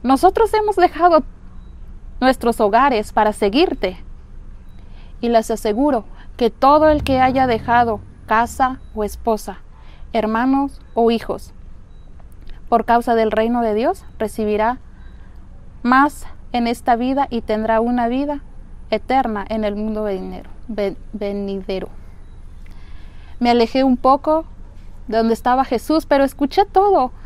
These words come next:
Yo realmente me puse triste, porque había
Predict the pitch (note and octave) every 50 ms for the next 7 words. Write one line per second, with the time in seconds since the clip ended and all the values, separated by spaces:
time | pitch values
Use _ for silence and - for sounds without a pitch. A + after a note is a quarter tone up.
0 | - - - - A#3 C4 E4 F#4+ G4 G#4 G#4 G4 G4 G4 F#4+ - G4 F#4+ E4+ D#4
1 | - - D#4+ - F4 D#4+ - - F4 F#4 A4 - - C#4 A3+ - - - - -
2 | - - - - - - - - - - - - - C4+ C4 B3 - - - C#4
3 | C4+ B3+ B3 B3 A#3 G#3+ - - - - - - - - - - - - - -
4 | - - - - - B3+ C#4 D4+ F#4